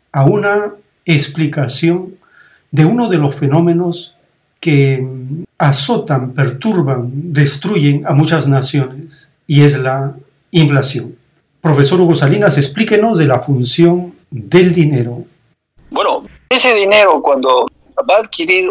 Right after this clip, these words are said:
Speaker 2: otra función, otra función que cuando se convierte ese mismo dinero en capital para poder hacer, realizar inversiones. Entonces, en esos intercambios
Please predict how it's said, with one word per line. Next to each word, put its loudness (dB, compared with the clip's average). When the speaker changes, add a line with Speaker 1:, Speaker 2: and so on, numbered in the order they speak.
Speaker 2:
otra 0
función, -2
otra -2
función 0
que -4
cuando 0
se 0
convierte 0
ese 0
mismo 4
dinero 2
en 0
capital 0
para 2
poder 4
hacer, 0
realizar 0
inversiones. 0
Entonces, -2
en -2
esos 0
intercambios 0